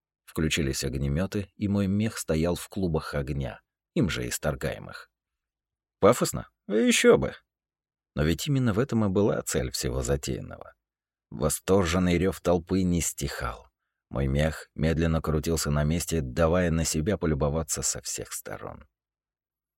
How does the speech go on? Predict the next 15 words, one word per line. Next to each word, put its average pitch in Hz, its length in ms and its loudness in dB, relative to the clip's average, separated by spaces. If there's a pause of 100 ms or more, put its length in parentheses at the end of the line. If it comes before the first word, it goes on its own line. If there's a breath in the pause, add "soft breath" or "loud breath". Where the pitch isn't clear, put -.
(160)
Замигал 104 480 2
индикатор, 104 520 0
предупреждающий, 73 840 0
что - 220 -2
заряд 78 340 2
в 90 60 -2
огнемёте 87 480 0
почти 80 380 0
исчерпан. 50 600 -6 (560)
Горбун 135 400 2
опустил - 480 0
руки 143 420 -2
и 160 120 0
вальяжно 120 540 2
направился 78 720 0